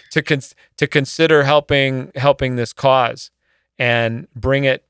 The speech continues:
bring it to market sooner than later, because we all know, uh, in these situations, these entrepreneurial situations, uh, capital i-, is a big part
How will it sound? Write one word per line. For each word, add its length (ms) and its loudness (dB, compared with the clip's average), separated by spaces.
bring 240 -2
it 140 -4
to 100 -6
market 500 -2
sooner 460 -2
than 200 -2
later, 380 2
because 400 0
we 140 -2
all 180 4
know, 600 2
uh, 580 0
in 140 -2
these 180 -2
situations, 1040 -2
these 200 -8
entrepreneurial 640 -2
situations, 880 -6
uh, 540 -2
capital 600 2
i-, 60 -6
is 420 -6
a 60 -8
big 500 -6
part 340 0